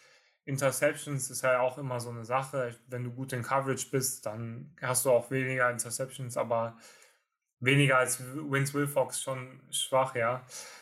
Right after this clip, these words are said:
Das stimmt. Aber dass er in Coverage so schlecht aussah, das war für, also ich fand es sehr besorgend. Und da muss er sich auf jeden Fall verbessern jetzt und, äh, den Seahawks auch zeigen, dass er dieses Geld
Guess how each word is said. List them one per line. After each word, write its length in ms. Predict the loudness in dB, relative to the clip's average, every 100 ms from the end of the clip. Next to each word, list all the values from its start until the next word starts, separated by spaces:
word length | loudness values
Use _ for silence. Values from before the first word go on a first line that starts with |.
| -8
Das 120 | -6
stimmt. 420 | 2 4 4 0 -8 _ -20 _ _ _ _ _ 0
Aber 260 | 4 4
dass 220 | 4 2
er 480 | 4 4 2 -2 -4
in 180 | -4 -2
Coverage 360 | 0 0 0 -4
so 220 | -4 -8
schlecht 380 | -4 -4 -4 -8
aussah, 420 | -8 -4 -4 -4
das 220 | -6 -6
war 440 | -4 -4 -4 -10 -12
für, 800 | -12 -2 2 4 4 4 2 -2
also 380 | -4 -6 -8 -12 -16 -10
ich 140 | -4
fand 220 | 0 0
es 140 | -2 2
sehr 160 | 2
besorgend. 760 | 2 0 4 4 4 -2 -8 -16 _ _ _ _ _ _ _ _ _ _
Und 720 | -4 -2 0 -2 -2 -4 -8 _ _
da 120 | 2
muss 200 | 4 2
er 100 | 2
sich 180 | 0 0
auf 160 | 0 0
jeden 160 | -2
Fall 280 | -2 -2 -2
verbessern 600 | 0 -2 0 0 -2 -4
jetzt 240 | -6 -6 -8
und, 280 | -10 -10
äh, 180 | -8 -6
den 180 | -2 -2
Seahawks 380 | 0 2 2 0
auch 120 | -4
zeigen, 320 | -2 -2 -2
dass 160 | -4 -6
er 80 | -6
dieses 300 | -8 -8 -2
Geld 380 | 0 0 -4